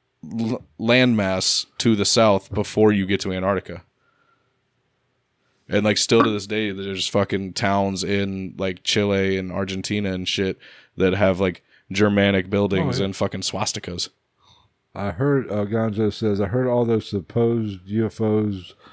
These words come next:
Speaker 2: are just, uh, our old technology from decades ago."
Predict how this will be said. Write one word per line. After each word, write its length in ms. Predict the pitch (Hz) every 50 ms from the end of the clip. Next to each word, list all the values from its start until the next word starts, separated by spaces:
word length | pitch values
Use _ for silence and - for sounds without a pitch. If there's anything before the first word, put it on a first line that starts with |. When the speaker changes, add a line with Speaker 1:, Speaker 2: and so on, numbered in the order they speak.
| - - _ _ -
Speaker 2:
are 100 | 90 90
just, 500 | 85 87 113 113 104 - - - - - - - _ _ _ _ _ _
uh, 680 | - 87 90 95 95 95 95 95 95 95 95 95 95 92 85 - _ _ _ _ -
our 320 | 95 98 101 104 104 101 -
old 320 | - 85 98 113 123 120 110
technology 560 | - 110 101 107 113 110 113 117 107 113 113
from 260 | 101 - 110 101 98
decades 580 | 85 104 110 101 - 117 110 107 107 104 98 -
ago." 520 | 101 98 107 104 104 104 104 101 101 98